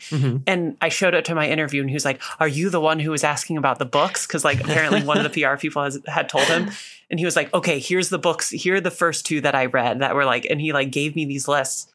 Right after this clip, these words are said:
Speaker 2: And it was so interesting hearing that, him talk about this. But, like, yeah, we were, we were talking about this because I had been like, I, what is it like to work on one of these games when it, from,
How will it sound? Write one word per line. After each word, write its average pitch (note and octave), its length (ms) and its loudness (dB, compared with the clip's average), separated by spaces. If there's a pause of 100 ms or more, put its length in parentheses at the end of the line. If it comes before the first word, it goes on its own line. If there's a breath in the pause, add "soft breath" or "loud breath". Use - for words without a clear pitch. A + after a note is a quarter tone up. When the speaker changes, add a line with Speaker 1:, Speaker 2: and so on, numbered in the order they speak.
(140)
Speaker 2:
And G3 80 0
it G3+ 40 4
was F#3+ 160 0
so G3+ 260 0
interesting E3+ 460 -2
hearing C#3+ 320 -2
that, - 160 -2
him D3 180 -4
talk F3+ 240 0
about A#2+ 280 0
this. - 200 -2
But, - 240 -6 (100)
like, D3 260 -4
yeah, F#3+ 180 2
we C#3+ 120 0
were, C#3 200 0
we D3+ 120 -2
were D#3 100 -2
talking G#3 340 0
about D3 240 -8
this C#3 160 -14
because C3+ 580 -2 (220)
I F3 100 2
had E3+ 140 0
been E3 160 0
like, D3 340 0
I, D3 200 -2 (360)
what E3 240 2
is F#3 140 0
it E3+ 160 0
like C#3+ 400 0
to - 160 -2
work C3 320 0
on C3+ 160 2
one C3 160 2
of B2+ 60 0
these B2 220 0
games C#3 460 -2
when C3+ 160 0
it, - 240 -4 (560)
from, C#3+ 680 0